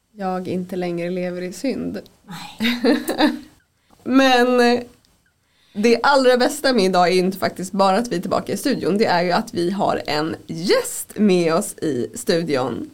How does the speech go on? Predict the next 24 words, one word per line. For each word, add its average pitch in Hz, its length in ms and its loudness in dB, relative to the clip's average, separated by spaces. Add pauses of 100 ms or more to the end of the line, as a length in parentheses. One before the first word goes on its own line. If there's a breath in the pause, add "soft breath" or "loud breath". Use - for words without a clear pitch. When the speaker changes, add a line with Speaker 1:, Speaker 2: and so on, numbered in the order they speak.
(260)
Speaker 2:
Ja, 247 760 -2
vi 262 120 -4
har 320 200 0
ju 302 380 -4
våran 269 380 -6
följetong, 233 1000 -6
Vad 233 420 -8
gör 208 220 -6 (120)
folk 190 460 -12 (200)
på 190 240 -12 (200)
set? 381 100 -10 (920)
Och 240 280 -4
då 254 140 -4
har 254 120 -8
vi 254 120 -6
en 262 180 -10
fantastisk 285 520 -10
gäst 269 200 -10 (160)
som 220 140 -12
ska 180 280 -12 (100)
få 202 60 -16
bidra 170 480 -12 (420)
till 208 160 -18
detta. - 380 -18